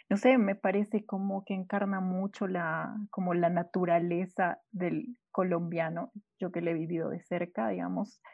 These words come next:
esa visión casi celebratoria de la muerte que también tiene que ver con, no sé, o sea,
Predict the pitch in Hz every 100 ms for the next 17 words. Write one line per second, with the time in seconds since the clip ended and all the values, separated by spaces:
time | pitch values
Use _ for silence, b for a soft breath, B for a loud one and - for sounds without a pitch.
0 | B - 175 185 180 185 170 170 175 180
1 | - 180 180 180 175 175 170 180 165 165
2 | 160 170 180 180 180 175 170 175 175 180
3 | 202 214 196 180 175 180 185 175 175 175
4 | 165 175 180 175 - b b b _ _
5 | - 180 180 185 - 175 151 -